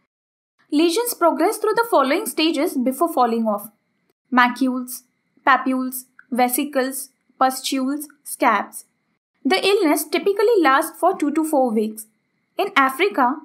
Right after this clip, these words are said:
the monkeypox has been shown to cause death in as many as one in ten persons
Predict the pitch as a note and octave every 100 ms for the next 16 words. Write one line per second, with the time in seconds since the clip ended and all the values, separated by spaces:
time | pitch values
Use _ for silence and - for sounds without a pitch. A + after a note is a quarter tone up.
0 | - C4 D4 C#4 C#4 G4 G#4+ A4 G4+ G4
1 | F#4 G4+ G4 E4+ D#4+ F4 F#4+ D4 D#4 D#4
2 | G#3+ B3+ D#4+ F4 G4 C#4 C#4+ D#4 F#4 F#4
3 | D#4+ - B3 A3 C4 C#4 F4+ D#4+ C4+ D4
4 | C#4 C4 C4 A#3 -